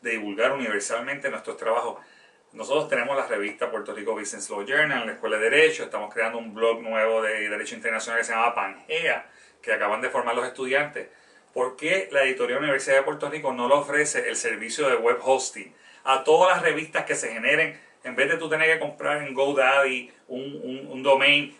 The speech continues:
y después se abandone porque los estudiantes se gradúan y muere y se convierte en un dead link, ¿por qué no nos convertimos en un repositorio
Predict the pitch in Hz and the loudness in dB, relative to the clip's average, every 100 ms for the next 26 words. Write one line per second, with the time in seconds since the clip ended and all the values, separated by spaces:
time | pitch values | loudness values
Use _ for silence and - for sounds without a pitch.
0 | - 120 117 - 135 135 143 120 113 123 | -14 -2 0 2 -2 4 4 4 4 2
1 | 143 135 120 110 110 110 107 143 151 135 | 2 2 0 -2 -2 -4 -2 -2 2 4
2 | 123 135 135 135 131 113 120 135 135 139 | 4 2 0 -2 -10 -10 -6 2 6 6
3 | 117 - 117 117 107 - 113 113 117 143 | 4 0 -8 -8 -10 -6 -6 -4 -2 -2
4 | 143 131 135 131 139 131 - - _ - | -2 2 2 2 -4 -4 -14 -20 _ -6
5 | 110 127 156 170 165 147 123 127 143 147 | -4 0 2 2 2 -2 -2 -2 -4 -6
6 | 131 135 143 139 131 123 - 135 175 139 | -6 0 2 2 -4 -6 -4 0 0 -2
7 | - | -8